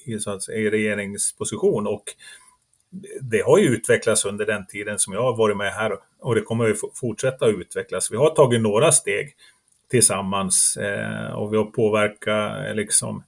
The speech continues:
utformningen en hel del. Och även faktiskt i samklang med konstitutionsutskottet för att utveckla E U-arbetet. Eh, och det, det tycker jag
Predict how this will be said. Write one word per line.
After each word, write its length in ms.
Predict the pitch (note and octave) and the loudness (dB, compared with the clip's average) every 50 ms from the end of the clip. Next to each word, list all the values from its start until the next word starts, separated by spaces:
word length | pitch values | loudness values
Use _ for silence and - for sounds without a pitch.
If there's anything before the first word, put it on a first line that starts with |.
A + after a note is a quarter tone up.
| _ - - _ _ _ _ - | _ -20 -20 _ _ _ _ -2
utformningen 800 | - B2 A2+ A2 - - - A#2 A2+ A2 A2 A2 G#2+ A2 A2 G#2 | 0 0 0 0 0 4 8 8 8 8 8 6 4 4 2 2
en 60 | G2+ | 2
hel 340 | G2 A2+ A2 G#2+ G#2 G#2 F#2+ | 2 4 4 4 4 2 0
del. 240 | G#2 G#2 G#2 G#2+ A2 | 2 2 2 4 4
Och 200 | A2+ A2+ A#2 - | 4 2 4 6
även 320 | F3+ C#3+ A#2 A2+ D#3 F3 | 6 6 6 6 2 0
faktiskt 360 | - D#3 C#3+ - - A2+ - | 0 0 0 0 0 -4 -2
i 60 | A#2 G#2 | 2 2
samklang 560 | - C3+ A#2 G2+ G2 F#2+ - A2+ G#2+ G#2+ A2 | 2 2 2 -2 -2 -2 -2 0 0 2 0
med 240 | G#2+ G#2+ G#2 - - | 0 0 -2 -6 -8
konstitutionsutskottet 1160 | - - A2+ A#2 - B2+ - - - A#2+ A2 A2 - A2 - - - F3+ D3+ - - - - | -6 -4 -4 -4 -6 -12 -10 -6 -4 -4 -4 -2 -4 -4 -4 -2 -2 -2 -2 -4 -10 -12 -8
för 120 | - A2+ A2 | -4 -2 0
att 180 | G#2 G2+ - _ _ - - - _ _ | 0 0 -2 _ _ -20 -20 -20 _ _
utveckla 580 | - C3 A#2 A2 A2+ - F#3+ F#3+ F#3+ - C3+ A#2 | -2 -2 -2 0 2 4 4 4 4 6 6 6
E 60 | G#2 | 6
U-arbetet. 840 | G2 G2+ G2 G2 F#2+ F2+ - G#2 F#2+ F2+ - - - - - _ - | 6 4 2 2 0 0 -2 -2 -2 -2 -4 -8 -12 -12 -12 _ -8
Eh, 260 | - - - - - - | -6 -4 -4 -4 -4 -4
och 200 | - - A#2 A2+ | -2 -2 2 4
det, 320 | C#3 F3 G#3+ A3 G#2 G2+ - _ | 4 4 4 2 -2 -4 -6 _
det 280 | - - E3+ F3 F#3+ F#3 | -8 -6 -6 -6 -6 -6
tycker 240 | - A#3 A3+ - F3+ | -6 -4 0 4 6
jag 360 | F3 - - F#3 A#3 - - | 6 6 4 2 -4 -14 -14